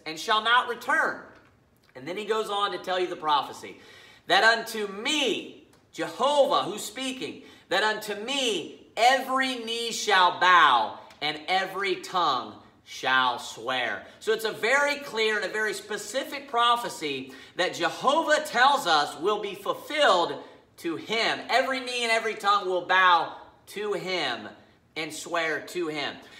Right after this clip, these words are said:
That's found in Romans chapter number fourteen. Romans chapter number fourteen, verse number ten reads, "But why dost thou judge thy brother? Or why dost thou set at naught thy brother?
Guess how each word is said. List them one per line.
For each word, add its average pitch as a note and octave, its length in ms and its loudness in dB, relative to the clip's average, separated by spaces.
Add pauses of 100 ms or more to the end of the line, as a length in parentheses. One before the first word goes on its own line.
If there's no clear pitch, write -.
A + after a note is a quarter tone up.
That's C4 240 6
found C4 320 4
in G#3 160 -2
Romans F#3 640 0
chapter G#3 460 4
number G3 240 -2
fourteen. G#3 800 -6 (380)
Romans B3+ 480 2
chapter G#3+ 360 4
number G#3 180 -4
fourteen, A3 580 -6
verse G#3 220 -4
number F3 160 -8
ten G#3+ 400 -6
reads, G3 540 -4 (320)
"But F#3 180 0
why C4+ 340 10
dost C4+ 200 2
thou A3+ 200 8
judge G#3 400 0
thy D#3 220 4
brother? A#2 380 -4 (440)
Or E3+ 140 2
why A3+ 300 8
dost B3+ 200 0
thou G#3+ 160 4
set G#3 280 -2
at D#3 100 -8
naught E3 360 2
thy B2+ 160 0
brother? A2 340 -8